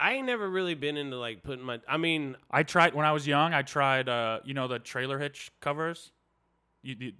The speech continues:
Speaker 2: like, the little rubber things you can pop over a trailer hitch?
Speaker 1: Uh-huh.
Speaker 2: It was a fish with a big mouth. I tried that. It really hurt. It was ru-, it was, like, hard rubber.
Speaker 1: Um,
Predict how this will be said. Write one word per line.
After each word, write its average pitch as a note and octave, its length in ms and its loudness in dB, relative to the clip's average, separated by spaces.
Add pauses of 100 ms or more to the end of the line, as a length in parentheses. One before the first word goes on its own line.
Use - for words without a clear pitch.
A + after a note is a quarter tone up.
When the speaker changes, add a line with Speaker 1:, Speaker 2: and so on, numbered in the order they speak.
Speaker 2:
like, A#2+ 240 -8
the A#2 80 -8
little A2+ 240 -8
rubber A2+ 240 -4
things A#2+ 260 -10
you A2 60 -16
can A2+ 80 -16
pop A#2 220 -8
over A2 140 -8
a G#2 40 -8
trailer A#2 320 -6
hitch? C3 120 -2
Speaker 1:
Uh-huh. C3 260 -4 (340)
Speaker 2:
It B2+ 60 -6
was A#2 120 -8
a G#2 60 -14
fish - 580 -8 (140)
with A2+ 120 -14
a - 20 -10
big A2+ 180 -8
mouth. A2 360 -6 (540)
I - 40 -16
tried A2+ 300 -6
that. A2 240 -2 (520)
It - 160 -18
really B2+ 240 -2
hurt. B2 240 0
It G2 80 -6
was F#2 140 -14
ru-, G#2+ 160 0
it - 100 -6
was, G#2 120 -12
like, G#2 120 -6
hard B2 260 0
rubber. G#2 400 -6 (1200)
Speaker 1:
Um, E3 640 2